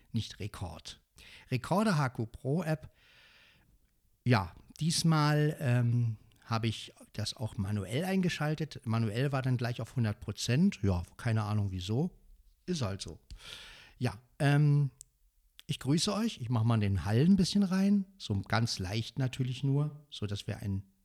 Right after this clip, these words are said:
einen leichten Atmosphärenklang haben.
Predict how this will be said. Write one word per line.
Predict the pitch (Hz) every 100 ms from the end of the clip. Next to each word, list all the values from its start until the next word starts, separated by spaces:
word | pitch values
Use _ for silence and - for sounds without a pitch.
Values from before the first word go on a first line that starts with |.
| _
einen | 107 104 107 -
leichten | 101 117 - - 117
Atmosphärenklang | 113 113 104 - - 110 127 117 123 127 127 - - _ - - 113 120 110
haben. | 110 107 110